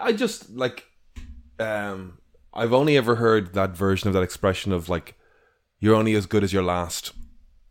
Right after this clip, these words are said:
film or your last piece or whatever." I've always heard that as just a kind of negative. And I know it can be interpreted as positive, but, like, and it is, and that's what you're doing. You're taking the best version of that interpretation. But I always,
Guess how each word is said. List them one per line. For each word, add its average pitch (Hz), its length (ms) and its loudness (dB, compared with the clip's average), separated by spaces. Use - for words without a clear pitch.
film 95 320 0
or 82 160 -4
your 82 100 -4
last 82 420 -6
piece 90 260 0
or 85 140 -2
whatever." 85 400 -4
I've 98 200 -6
always 131 320 2
heard 95 200 -2
that 87 160 0
as 85 120 -8
just - 160 -14
a 80 40 -10
kind 80 240 -6
of 78 60 -8
negative. 73 500 -10
And 107 80 0
I 117 80 4
know 117 140 6
it 110 60 -4
can 117 120 -2
be 104 120 0
interpreted 101 520 -4
as 117 120 -8
positive, 127 480 -4
but, 95 200 -4
like, 87 380 -10
and 107 160 -8
it 107 60 -2
is, 98 220 0
and 95 100 -4
that's 95 100 -6
what 85 100 -16
you're 92 100 -6
doing. 85 180 -6
You're 87 100 -6
taking 90 300 -10
the 80 80 -10
best 82 280 -10
version 80 340 -10
of 78 60 -10
that 80 120 -8
interpretation. 78 640 -10
But 73 200 -12
I 98 100 -2
always, 98 300 -2